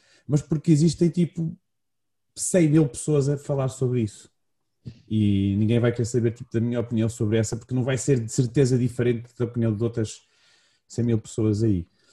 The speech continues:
Epá, e aos poucos e poucos, eh, foi, tipo, fazendo com que o meu conteúdo fosse um bocadinho mais, eh, menos rebuscado em termos de,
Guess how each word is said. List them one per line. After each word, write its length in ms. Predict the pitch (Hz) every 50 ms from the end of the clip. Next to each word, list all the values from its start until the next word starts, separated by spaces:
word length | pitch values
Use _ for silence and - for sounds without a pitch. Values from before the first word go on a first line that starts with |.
| _ _ _ _ _ _ _ _ _ _ _ _ _ _ _ _ _ _ - -
Epá, 160 | 147 - 165
e 80 | 165 180
aos 80 | 170
poucos 260 | - - 185 - - -
e 60 | 170
poucos, 320 | - 175 175 160 - -
eh, 720 | - - 160 160 151 156 151 143 151 147 135 123 123 - - - - - -
foi, 260 | - - - 165 156
tipo, 640 | 147 - 165 143 131 - 147 143 139 135 127 110 - - - - _ _ _ _ _ - -
fazendo 380 | 156 147 139 160 156 147 139 135
com 160 | - 143 131
que 80 | -
o 20 | 139
meu 100 | 139 131
conteúdo 360 | - 139 131 131 143 143 120
fosse 240 | - 147 139 - 135
um 40 | 135
bocadinho 300 | - 139 123 123 123 120
mais, 460 | 120 120 117 113 113 110 104 - -
eh, 500 | 113 110 107 107 107 104 104 101 107 110 - _ _ _ _ _ _ _ _ _ _ _ _ _ _ _
menos 300 | - 135 160 165 156 127
rebuscado 540 | 127 135 135 131 - - - 160 151 139 139
em 80 | 139 127
termos 340 | - 147 135 135 117 120
de, 600 | 113 113 131 127 120 117 117 113 113 113 110 107